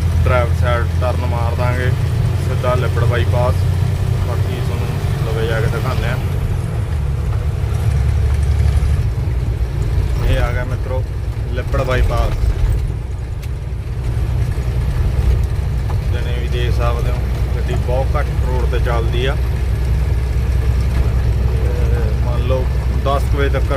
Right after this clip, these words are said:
ਹੱਦ ਆ, ਉਸ ਤੋਂ ਬਾਅਦ ਤਾਂ ਵੀ ਇਕੱਲੀ ਗੱਡੀ ਚੱਲਦੀ ਆ। ਜਿਹਦੇ ਉੱਤੇ ਮੰਨ ਲਓ ਕੱਚਾ ਫਰੂਟ ਜਾਂ ਕੱਚਾ ਮਾਲ ਲੋਡ ਹੁੰਦਾ ਉਹੀ ਗੱਡੀ ਚੱਲਦੀ ਆ ਰਾਤ ਨੂੰ। ਬਾਕੀ ਸੁੱਕੇ ਮਾਲ ਵਾਲੀ ਗੱਡੀ ਤਾਂ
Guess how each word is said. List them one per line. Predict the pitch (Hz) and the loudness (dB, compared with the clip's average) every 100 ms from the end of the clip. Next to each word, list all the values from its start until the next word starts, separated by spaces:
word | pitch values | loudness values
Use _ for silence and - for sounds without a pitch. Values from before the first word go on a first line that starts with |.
| 135 | 0
ਹੱਦ | 127 123 | 2 0
ਆ, | - - - - - | 0 0 0 0 0
ਉਸ | - | 0
ਤੋਂ | 123 | 0
ਬਾਅਦ | 123 123 123 - 123 | 0 0 0 0 0
ਤਾਂ | 120 123 | 0 0
ਵੀ | - | 0
ਇਕੱਲੀ | 120 113 123 | 0 0 0
ਗੱਡੀ | 123 - - | 0 0 2
ਚੱਲਦੀ | 117 120 127 | 2 2 2
ਆ। | |
ਜਿਹਦੇ | 123 123 139 | 2 2 2
ਉੱਤੇ | 131 135 127 - - - - - - | 2 2 2 0 0 0 2 2 0
ਮੰਨ | 127 131 | 0 0
ਲਓ | 131 127 135 | 0 0 0
ਕੱਚਾ | 127 135 127 123 | 0 2 2 2
ਫਰੂਟ | 131 131 123 123 131 127 120 | 0 0 0 0 0 0 0
ਜਾਂ | 123 123 | 0 0
ਕੱਚਾ | 123 131 131 | 0 2 2
ਮਾਲ | 123 120 120 | 0 0 0
ਲੋਡ | 123 135 | 0 0
ਹੁੰਦਾ | 135 - 127 | 0 0 0
ਉਹੀ | 127 127 - 127 | 0 0 0 0
ਗੱਡੀ | 131 - 147 | 0 0 0
ਚੱਲਦੀ | 143 110 117 | 0 0 0
ਆ | 117 | 0
ਰਾਤ | 120 117 | 0 0
ਨੂੰ। | - - - - - - - - - | 0 0 -2 -2 -2 0 0 0 0
ਬਾਕੀ | - - - | 0 0 0
ਸੁੱਕੇ | - - 139 | 0 0 0
ਮਾਲ | 135 127 | 0 0
ਵਾਲੀ | 127 110 | 0 0
ਗੱਡੀ | 127 110 107 | 0 0 0
ਤਾਂ | 110 107 | 2 2